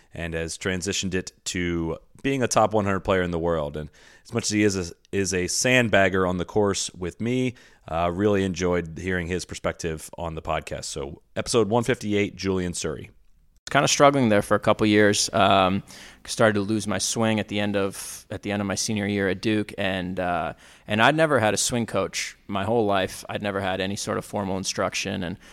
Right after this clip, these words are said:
Speaker 2: and I'd, I'd done all right with some, you know, somewhat good results in, at college, and I was an All-American once, but,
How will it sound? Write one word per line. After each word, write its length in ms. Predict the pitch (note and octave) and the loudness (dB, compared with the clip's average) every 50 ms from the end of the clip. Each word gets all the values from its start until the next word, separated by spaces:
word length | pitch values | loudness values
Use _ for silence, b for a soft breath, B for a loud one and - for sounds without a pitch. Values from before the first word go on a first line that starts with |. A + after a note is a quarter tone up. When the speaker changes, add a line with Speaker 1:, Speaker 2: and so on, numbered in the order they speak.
| b b b b b | b b b b b
Speaker 2:
and 300 | - F#2+ F2+ F2+ F#2 F2+ | -8 -8 -6 -6 -4 -4
I'd, 180 | F#2 G2+ - | -4 -4 -2
I'd 160 | - G#2+ A2+ A2 | 0 -2 0 4
done 200 | C3+ C#3 C#3+ C#3+ | 4 6 6 8
all 120 | C3 B2 | 8 8
right 240 | B2 A#2+ A#2 A#2 - | 8 8 6 6 4
with 140 | G#2+ G#2 - | 0 -4 -2
some, 320 | - A#2+ A2 G2+ F#2+ - - - F#2 | -2 -2 -2 -2 -4 -6 -14 -12 -6
you 120 | A#2+ A2 | -4 -2
know, 80 | G#2 G2+ | -2 -2
somewhat 920 | G2+ - - - - - - - - A#2+ A2+ A2+ A2 G#2+ G2+ - - A#2 G2 | -2 -2 -2 -2 -4 -4 -4 0 0 2 2 4 2 0 0 -4 -14 -14 -2
good 200 | - A#2+ A#2 G#2+ | 2 2 2 4
results 460 | G#2+ G2+ F#2 G#2+ G#2 G2+ G#2 - - | 2 2 4 4 4 4 4 2 -4
in, 140 | G#2+ F#2+ - | -6 -6 -6
at 200 | - A2 F#2 - | -6 -6 -6 -4
college, 480 | - - G#2+ G#2+ G#2+ G#2+ G#2+ G#2 G#2 - | 0 4 6 6 6 6 4 2 0 -2
and 220 | F#2+ G2 G2 E2+ | -6 -6 -6 -6
I 120 | D2 D#2 F#2 | -6 -4 -4
was 120 | G#2 G#2 | -4 -4
an 60 | G#2 | -2
All-American 580 | G#2 G2+ G2+ G2+ G#2 G#2 G2+ G#2 - G#2+ G#2 G#2 | 0 0 0 0 2 0 0 -2 -2 -4 -4 -2
once, 240 | G#2 G#2 G2+ G#2 - | -2 -2 -2 -4 -6
but, 260 | - - G2 F2+ - | -6 -4 -4 -4 -4